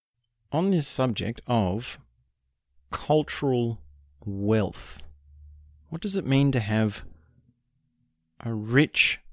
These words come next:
culture, a rich society? A civilization that is wealthy, a civilization that has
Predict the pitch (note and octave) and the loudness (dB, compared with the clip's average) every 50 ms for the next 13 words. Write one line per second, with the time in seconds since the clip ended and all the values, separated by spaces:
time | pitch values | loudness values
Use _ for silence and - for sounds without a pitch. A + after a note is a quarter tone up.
0 | - - - - - - - B2+ A#2+ A#2 - - - - G2+ G#2 A#2 - - _ | -20 -20 -12 -10 -10 -4 0 0 0 0 0 -2 -4 -4 -4 -6 -8 -12 -18 _
1 | _ _ _ _ _ - - A2 G#2+ G#2+ A2 A#2 B2+ C3 C#3+ D3 - - - - | _ _ _ _ _ -6 -4 -2 -2 0 0 2 2 4 4 4 2 2 0 0
2 | - - - - - _ _ _ _ _ - - - A2+ - - - A2+ G2+ F#2+ | 0 0 -4 -8 -14 _ _ _ _ _ -12 -8 -6 -6 -6 -4 -4 -2 -2 0
3 | G2 G2 G2+ G2+ - - F#2 F#2 A2+ B2 - - _ _ _ _ _ _ _ _ | 0 0 0 0 -2 -4 -6 -8 -10 -14 -18 -20 _ _ _ _ _ _ _ _
4 | _ _ _ _ _ _ _ _ _ _ _ _ _ _ _ _ _ _ _ _ | _ _ _ _ _ _ _ _ _ _ _ _ _ _ _ _ _ _ _ _
5 | _ _ _ _ _ - A#2+ A2 G#2 G#2+ G#2+ G#2+ - - - - - - F3 E3+ | _ _ _ _ _ -6 -2 -2 0 0 -2 -2 -4 -4 -2 0 2 2 4 6
6 | F3+ E3+ D#3 C#3 B2+ B2 A#2+ G#2+ A#2 A2 G#2+ A2+ A2+ - - C3+ C3+ C3+ A2+ G2+ | 6 6 8 8 8 8 6 6 4 4 4 4 2 2 0 0 -2 -2 0 0
7 | G2+ A2+ - - _ _ - G#2 G2+ G2+ G2+ G2 - - - A2+ A2 G2+ G2 G#2 | 0 0 -2 -4 _ _ -4 -2 -2 0 -2 -2 -6 -8 -8 -6 -4 -2 -2 -2
8 | - - G2 F#2 F#2 F#2 - - - D3 C#3+ D3 C#3+ C3+ B2 A#2 A2 G2 G#2 A2 | -2 -4 -6 -8 -6 -6 -2 -2 0 0 0 0 0 2 2 2 0 0 0 0
9 | A2 A2+ F#2+ - - - E2+ F2+ F#2 G2 G#2 G#2+ - - - - - _ _ _ | 2 2 2 0 0 -2 -4 -4 -2 -2 -2 -2 -2 -6 -10 -10 -12 _ _ _
10 | _ _ _ _ _ _ - - A#2+ A#2 A#2+ A#2+ A2+ G#2+ - - - | _ _ _ _ _ _ -6 -2 0 2 2 2 2 2 0 -2 -2